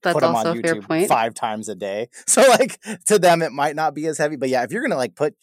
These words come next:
Speaker 2: put your heart and soul into every video you do, like it sounds like you do, and from some of the content I've seen you make, it looks like you put serious thought into it. I would imagine that would
Speaker 1: <laughs>
Speaker 2: be hard to, like, have it go out there and you find out, "Oh, YouTube didn't recommend it to anybody, got no views." So,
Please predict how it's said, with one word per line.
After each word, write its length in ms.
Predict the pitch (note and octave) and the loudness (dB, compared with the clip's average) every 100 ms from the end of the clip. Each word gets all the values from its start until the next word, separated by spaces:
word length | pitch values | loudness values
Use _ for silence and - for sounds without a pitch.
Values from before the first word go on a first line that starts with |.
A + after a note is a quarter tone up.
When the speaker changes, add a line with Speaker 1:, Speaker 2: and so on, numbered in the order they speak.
| _ - | _ -8
Speaker 2:
put 140 | B3+ | -2
your 140 | A3+ | 0
heart 200 | D3 E3 | 4 2
and 100 | C#3+ | 2
soul 220 | - C#3+ C#3 | -4 -2 0
into 180 | A#2+ | -2
every 220 | B2 C3 A2+ | -2 -4 -6
video 280 | G#2+ B2 | -6 -6
you 140 | C3 B2+ | -6 -4
do, 200 | C#3 C#3+ _ _ | -4 -6 _ _
like 180 | - B2+ | 0 0
it 100 | A#2+ | 0
sounds 300 | - A#2 G#2+ | 0 0 -2
like 120 | G#2+ | -6
you 180 | A2 A2 | -6 -6
do, 140 | A2+ A2 | -6 -6
and 80 | |
from 160 | A2+ G#2+ | -8 -8
some 180 | - B2+ | -4 -4
of 60 | A2 | -4
the 80 | F#2 - | -10 -10
content 340 | G#2+ G#2+ A2+ | -8 -6 -4
I've 100 | G#2+ | -6
seen 160 | - A2 | -6 -10
you 100 | G#2+ | -8
make, 180 | A2 - | -10 -12
it 140 | - | -12
looks 140 | C3+ C3+ | -10 -8
like 100 | A#2 | -10
you 80 | - | -8
put 180 | B2+ - | -6 -6
serious 300 | A2 G#2+ - | -6 -8 -6
thought 160 | G#2+ | -4
into 140 | G#2+ B2+ | -4 -6
it. 120 | B2 - - - | -6 -10 -18 -4
I 80 | B2+ | 0
would 120 | E3 | 0
imagine 360 | C3 B2+ A#2+ G#2 | 0 2 2 2
that 100 | G#2+ | 0
would 100 | F2+ | 0
Speaker 1:
<laughs> 0 | |
Speaker 2:
be 100 | G#2 | -4
hard 300 | G#2 A2+ G#2 | -2 -2 -2
to, 60 | G2 | -6
like, 180 | F#2+ | -8
have 200 | - G#2 | -6 -6
it 100 | F#2 | -6
go 140 | G#2+ G2+ | -6 -2
out 220 | F#2+ A2 | -2 -2
there 100 | C#3+ | -6
and 80 | G#2 | -8
you 80 | - | -10
find 220 | G2+ G#2 | -6 -4
out, 80 | - - | -6 -4
"Oh, 140 | F#3 F3 | -2 -2
YouTube 340 | G#2 G#2+ B2+ | -4 -10 -8
didn't 180 | C#3 E3+ | -8 -8
recommend 360 | D#3+ F3+ A3 B2 | -12 -12 -10 -10
it 80 | |
to 80 | - | -12
anybody, 180 | F2+ F2+ | -14 -10
got 160 | F#2+ A#2+ | -12 -12
no 120 | A#2 | -14
views." 340 | C#3 B2 - | -12 -12 -12
So, 200 | G2+ - | -12 -12